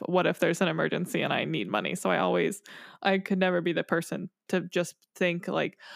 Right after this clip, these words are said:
"Oh, well, I have all this money, so I can spend it." Like, I always need there to be, like, a cushion. <laughs> But even with it, there will be times when Michael's like, "No, this is why you have savings for things like this." And I'll say, "No,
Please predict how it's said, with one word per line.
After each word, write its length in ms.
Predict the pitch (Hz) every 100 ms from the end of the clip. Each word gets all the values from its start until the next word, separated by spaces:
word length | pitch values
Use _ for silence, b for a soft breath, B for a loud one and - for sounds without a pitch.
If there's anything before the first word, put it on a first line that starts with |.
| B -
"Oh, 140 | 214
well, 120 | 202
I 120 | 185 175
have 320 | 185 196 185
all 100 | 165
this 220 | 180 -
money, 180 | 165 151
so 180 | - 151
I 100 | 151
can 180 | -
spend 300 | - - -
it." 100 | 113 - -
Like, 120 | 180
I 140 | 165
always 380 | 170 175 180 175
need 140 | 170
there 140 | 156 147
to 100 | 147
be, 180 | 151 -
like, 180 | 175
a 80 | -
cushion. 560 | - 175 - 220 247 262
<laughs> 40 | B B B B -
But 440 | 190 247 - 247 202 -
even 340 | 202 202 196
with 200 | 180 180
it, 200 | 226 240 - b b b b b b _ _ _ -
there 160 | 196
will 100 | 190
be 120 | 180 180
times 360 | 175 165 175
when 120 | 175
Michael's 360 | 170 175 170 170
like, 180 | - -
"No, 140 | 170
this 220 | - 175 214
is 120 | 196
why 140 | 180
you 140 | 160 170
have 180 | 190 -
savings 420 | 165 160 160 185
for 140 | 160
things 280 | 180 175 175
like 180 | - -
this." 180 | 185 -
And 120 | -
I'll 140 | -
say, 280 | - - -
"No, 440 | 185 208 196 196